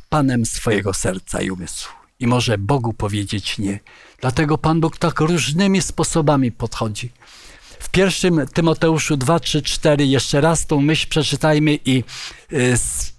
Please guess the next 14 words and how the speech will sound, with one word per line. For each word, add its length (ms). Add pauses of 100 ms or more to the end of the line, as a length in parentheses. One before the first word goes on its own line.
(160)
pierwszego, 760 (300)
z 80
drugiego 360
listu 280
Piotra 380
trzy 260
dziewięć. 500
Uprzejmie 480
proszę, 400
jeszcze 340
raz 220
niechaj 300
to 140
wybrzmi, 480